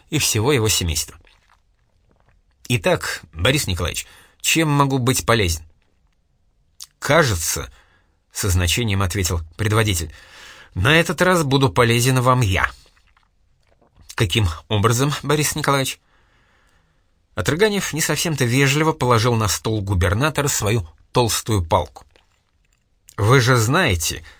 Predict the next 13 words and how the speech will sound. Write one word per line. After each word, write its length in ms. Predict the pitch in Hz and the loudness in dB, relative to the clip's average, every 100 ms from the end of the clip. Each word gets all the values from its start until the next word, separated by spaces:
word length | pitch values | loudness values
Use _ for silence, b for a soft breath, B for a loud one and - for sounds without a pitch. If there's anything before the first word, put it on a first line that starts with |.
| b b | b b
подсказал 520 | - 85 - 98 95 82 | -8 -6 -2 0 2 0
он, — 120 | 69 B B B B B B | -4 B B B B B B
«что 320 | - - 151 | -8 2 2
в 80 | 135 | 4
городе 400 | 175 214 196 196 | 4 4 4 0
появились 580 | - 175 170 180 175 - | 2 2 2 2 0 0
первые 520 | 139 165 175 185 180 | 2 2 2 2 0
политические 760 | 165 151 131 151 - - 175 | 2 2 0 -2 -2 -4 -4
лозунги. 580 | 175 220 139 92 82 71 - b b b b _ _ _ - | 0 2 2 2 -2 -6 -16 b b b b _ _ _ -4
Они 360 | 123 143 196 - | 0 0 -2 -2
идут 400 | 160 143 185 - | -2 -2 -4 -4
от 280 | 165 151 127 | -6 -4 -4
депо, 560 | 175 - 113 110 127 | -4 -2 2 4 4